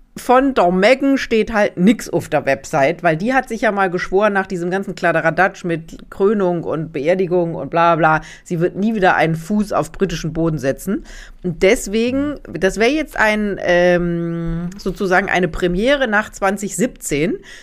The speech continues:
Da sind ja der Harry und der Meghan beim Invictus Games, ich glaub in Kanada damals,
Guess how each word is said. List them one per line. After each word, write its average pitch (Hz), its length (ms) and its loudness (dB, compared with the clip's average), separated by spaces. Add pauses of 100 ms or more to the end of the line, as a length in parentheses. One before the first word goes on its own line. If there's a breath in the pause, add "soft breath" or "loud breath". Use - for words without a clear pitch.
(100)
Da 185 180 2
sind 208 260 -4
ja 170 140 2
der 156 260 -2
Harry 277 300 2
und 175 180 -4
der 165 60 0
Meghan 214 400 0
beim 180 160 0
Invictus 175 580 -4
Games, 220 220 -2
ich 160 100 -8
glaub 196 180 -6
in 180 120 -6
Kanada 120 460 0
damals, 135 540 -2